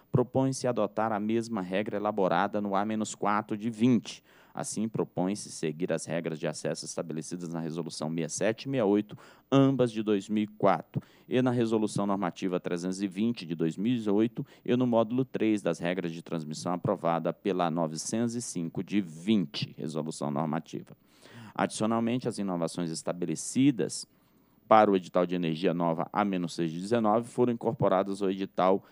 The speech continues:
A menos três e A menos quatro, as que, aqueles que são,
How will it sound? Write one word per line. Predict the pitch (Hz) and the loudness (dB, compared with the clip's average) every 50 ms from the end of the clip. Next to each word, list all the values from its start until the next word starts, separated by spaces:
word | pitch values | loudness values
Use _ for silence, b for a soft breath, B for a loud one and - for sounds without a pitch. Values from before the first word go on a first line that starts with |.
| b b b b _ _ - - | b b b b _ _ -8 -2
A | - 87 | -2 0
menos | 82 85 92 95 90 - | 2 2 0 0 -2 -6
três | - - 85 85 85 85 | -6 -2 -2 -2 0 -2
e | 90 | -2
A | 69 | -2
menos | 98 110 123 120 - | -2 -4 -4 -4 -4
quatro, | - 98 82 82 87 - - - _ _ - | -2 -2 0 0 0 -4 -8 -18 _ _ -8
as | - 87 90 - - | -8 -8 -6 -8 -12
que, | _ - 87 82 - - | _ -8 -8 -8 -6 -6
aqueles | 92 87 - - - 90 82 87 82 - _ _ _ | -8 -8 -6 -6 -6 -4 -2 -4 -6 -6 _ _ _
que | - 92 90 - _ _ b b b b b | -8 -6 -6 -6 _ _ b b b b b
são, | - - - 92 90 90 87 85 76 | -14 -6 -4 -2 0 0 0 0 -2